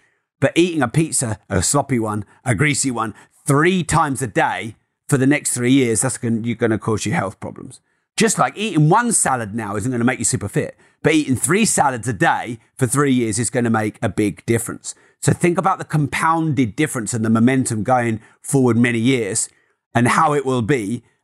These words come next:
And by the way, that works in reverse. When you're trying to do something positive, um, you know, you're investing or, um, you know, you're in a new career and you're hustling away and you think it's not happening quick enough yet, but you don't plant a seed and come back the next day and go, "Well, where's my fucking tree? I don't have a fucking tree.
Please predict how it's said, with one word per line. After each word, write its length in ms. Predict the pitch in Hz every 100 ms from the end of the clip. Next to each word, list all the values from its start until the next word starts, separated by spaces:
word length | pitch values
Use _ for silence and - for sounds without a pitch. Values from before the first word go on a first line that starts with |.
| _
And 160 | 147 139
by 120 | 196
the 80 | 156
way, 80 | 147
that 160 | 180
works 180 | 151 151
in 80 | 135
reverse. 400 | 123 160 123 139
When 100 | 131
you're 100 | 123
trying 200 | 160 151
to 60 |
do 100 | 147
something 300 | 139 156 135
positive, 580 | - 139 131 - 175 - _ _ _ -
um, 360 | 120 117 110
you 80 | 123
know, 80 | 107
you're 180 | 113 110
investing 800 | 101 123 117 - 127 117 117 110
or, 360 | 95 98 98 _ _ -
um, 260 | 107 107
you 80 | 117
know, 80 | 107
you're 160 | 110 123
in 80 |
a 60 | 127
new 200 | 127 123
career 560 | - 123 113 110 113 110
and 140 | 117
you're 80 | 107
hustling 400 | 139 - 139 131
away 520 | 120 113 107 107 107 _ _ 131
and 80 |
you 20 | 135
think 140 | 139
it's 100 | 131
not 160 | 143 -
happening 400 | 135 - 120 107
quick 220 | 120 117
enough 220 | 104 113
yet, 200 | 110 107
but 80 | 147
you 80 | 151
don't 200 | 190 175
plant 200 | 180 139
a 60 |
seed 220 | - 156
and 80 | 113
come 120 | -
back 140 | - 139
the 80 | 135
next 180 | 135
day 80 | 170
and 80 | 135
go, 60 | 127
"Well, 140 | 131
where's 180 | 143 120
my 80 | 113
fucking 320 | 127 131 113
tree? 220 | 262 - _ _ _ _ 151
I 60 |
don't 200 | 120 127
have 100 | 113
a 80 | 123
fucking 260 | 165 - 143
tree. 280 | 233 -